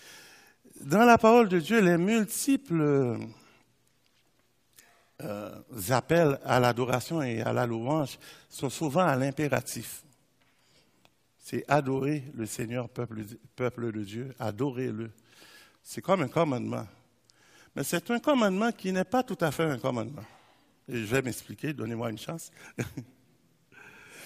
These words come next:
C'est pas un commandement dans le sens un chef qui parle à son subalterne et puis qui arrive ici,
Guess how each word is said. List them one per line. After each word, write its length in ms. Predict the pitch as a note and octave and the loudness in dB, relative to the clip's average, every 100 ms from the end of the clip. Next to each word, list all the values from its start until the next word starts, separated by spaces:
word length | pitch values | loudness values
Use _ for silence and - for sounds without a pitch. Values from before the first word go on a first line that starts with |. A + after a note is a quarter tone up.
| - - - | -20 -20 -16
C'est 240 | - E3+ | -2 2
pas 200 | C4+ C#4+ | 8 8
un 60 | A#3 | 10
commandement 500 | G#3+ G3 F3+ F#3+ A#3 | 8 8 8 8 8
dans 120 | F3 | 8
le 140 | E3 | 8
sens 360 | C#3+ G3+ G#3+ - | 4 4 4 4
un 200 | F3 E3+ | 4 4
chef 340 | - G3+ G3+ | 6 4 4
qui 140 | - E3 | 0 2
parle 240 | F3+ F#3 | 6 8
à 120 | D3 | 8
son 280 | C#3 - C#3+ | 4 0 -2
subalterne 800 | B2 F3 C#3 C3 A#2+ C3+ D3+ E3 | -2 -6 2 2 2 0 0 -4
et 100 | D#3 | -8
puis 160 | - A#2+ | -12 -14
qui 160 | - | -4
arrive 340 | A#2+ B2 B2 A#2+ | -2 -2 -4 -6
ici, 360 | A2+ - D#3 | -8 -6 -6